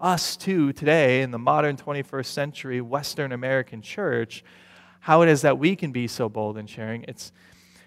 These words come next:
it's my prayer that the Spirit would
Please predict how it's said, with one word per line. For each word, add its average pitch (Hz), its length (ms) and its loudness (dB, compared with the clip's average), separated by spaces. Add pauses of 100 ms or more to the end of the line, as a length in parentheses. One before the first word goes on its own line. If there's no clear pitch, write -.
(120)
it's - 160 -18
my 139 160 0
prayer 127 460 0
that 113 160 -8
the 117 80 -14
Spirit 110 600 -4 (360)
would 117 260 -2